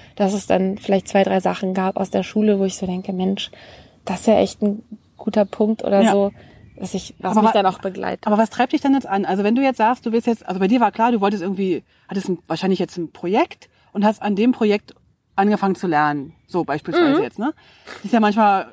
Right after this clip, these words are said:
Speaker 2: als Selbstständiger ganz gut, dass man durch die Kunden
Speaker 1: Mhm.
Speaker 2: gezwungen ist, Sachen, äh,
Speaker 1: Ja.
Speaker 2: also mir ist es so, dass, dass ich durch die Kunden immer gezwungen werde, Sachen zu lernen, die mir sonst nie im Traum einfallen würden.
Speaker 1: Ja.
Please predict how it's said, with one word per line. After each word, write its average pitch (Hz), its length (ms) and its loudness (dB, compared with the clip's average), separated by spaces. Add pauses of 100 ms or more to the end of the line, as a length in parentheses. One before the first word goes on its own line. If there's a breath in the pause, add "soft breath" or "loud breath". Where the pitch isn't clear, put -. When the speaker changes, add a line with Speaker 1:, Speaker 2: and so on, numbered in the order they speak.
(160)
Speaker 2:
als 190 140 -4
Selbstständiger 220 420 -2
ganz 190 220 -2
gut, - 120 -4
dass 247 120 -4
man 202 180 -2
durch 233 140 0
die 262 80 -4
Kunden 226 240 0
Speaker 1:
Mhm. 208 60 -2
Speaker 2:
gezwungen 240 260 2
ist, 220 160 -4
Sachen, 208 420 0
äh, 185 320 -2
Speaker 1:
Ja. 233 120 2 (280 loud breath)
Speaker 2:
also 202 160 2
mir 269 140 4
ist 294 60 0
es 262 100 -2
so, 247 120 -2
dass, 233 160 0 (240)
dass 214 140 -6
ich 214 140 -6
durch 208 160 -8
die 202 80 -10
Kunden 311 320 2
immer 240 160 0
gezwungen 240 400 0
werde, 220 180 0
Sachen 202 240 0
zu - 100 -4
lernen, 214 340 2 (260 soft breath)
die 208 40 0
mir 214 120 4
sonst 220 220 2
nie 220 40 0
im 214 80 0
Traum 202 220 0
einfallen 170 360 -2
würden. 139 200 -2
Speaker 1:
Ja. 190 160 2